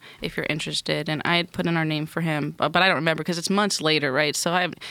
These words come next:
they're like, "You, were you interested in this?" Can you, like, "Uh, sure, I guess." Did I <laughs> say,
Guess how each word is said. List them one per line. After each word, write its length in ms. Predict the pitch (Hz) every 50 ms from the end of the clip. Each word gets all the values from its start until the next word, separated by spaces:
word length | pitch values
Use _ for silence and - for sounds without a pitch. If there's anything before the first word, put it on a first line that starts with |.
| - - -
they're 100 | - 214
like, 140 | 214 220 214
"You, 300 | 240 277 269 269 247 247
were 100 | 208 240
you 140 | 240 240 262
interested 340 | 254 - - - - 247 226
in 60 | 240
this?" 220 | 240 240 226 -
Can 100 | - 254
you, 80 | 233 226
like, 140 | 220 - -
"Uh, 120 | 185 180 -
sure, 400 | - - - 269 311 330 359 370
I 80 | 320 285
guess." 280 | - - 247 254 - -
Did 120 | 156 214
I 140 | 220 208 233
<laughs> 340 | 214 - 269 - 392 - -
say, 80 | 262